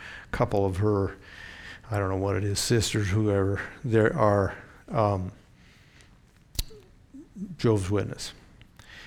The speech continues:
Um, I mean, if a family member dies,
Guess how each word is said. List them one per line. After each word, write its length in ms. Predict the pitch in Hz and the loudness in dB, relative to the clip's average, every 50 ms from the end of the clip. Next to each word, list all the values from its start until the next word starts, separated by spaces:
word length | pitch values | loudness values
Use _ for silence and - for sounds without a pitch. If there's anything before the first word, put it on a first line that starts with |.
| - - - | -12 -2 2
Um, 300 | 113 113 107 101 92 92 - - - - - | 2 4 4 2 0 -4 -8 -12 -6 -2 2
I 100 | 120 123 | 4 4
mean, 220 | 120 113 110 107 | 4 4 2 2
if 180 | 104 98 - - | 0 0 -2 -2
a 60 | 101 | -4
family 420 | 85 - - 117 110 127 139 127 | -4 -2 0 0 0 2 2 0
member 280 | 110 104 104 92 95 92 | 0 0 0 0 -2 -2
dies, 440 | 90 101 95 95 95 95 92 - | -2 -2 -4 -4 -4 -6 -6 -8